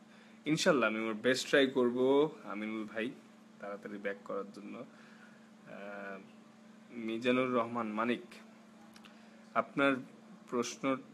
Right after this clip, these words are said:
উত্তরটা হলো, আল্লাহর সৃষ্টি সবই সুন্দর, আল্লাহর কাছে সবসময় শুকরিয়া করেন, তাহলেই দেখবেন আল্লাহ লাইফটা আরো সুন্দর বানায় দিছে।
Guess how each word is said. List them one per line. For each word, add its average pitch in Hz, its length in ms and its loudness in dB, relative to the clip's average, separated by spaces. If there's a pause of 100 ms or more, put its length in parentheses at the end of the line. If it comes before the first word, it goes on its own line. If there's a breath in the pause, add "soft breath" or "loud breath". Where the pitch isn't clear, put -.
(140)
উত্তরটা 139 480 -2
হলো, 143 180 6
আল্লাহর 113 320 2
সৃষ্টি 120 440 -8
সবই 117 300 -4
সুন্দর, 123 400 -2 (280)
আল্লাহর 107 280 -6
কাছে 110 220 -10
সবসময় 110 500 -8
শুকরিয়া 110 440 -6
করেন, 107 300 -4 (480 loud breath)
তাহলেই 104 320 -4
দেখবেন 101 300 -8
আল্লাহ 95 480 -10
লাইফটা 98 320 -6
আরো 98 160 -4
সুন্দর 98 280 -14
বানায় 90 320 -14
দিছে। - 180 -20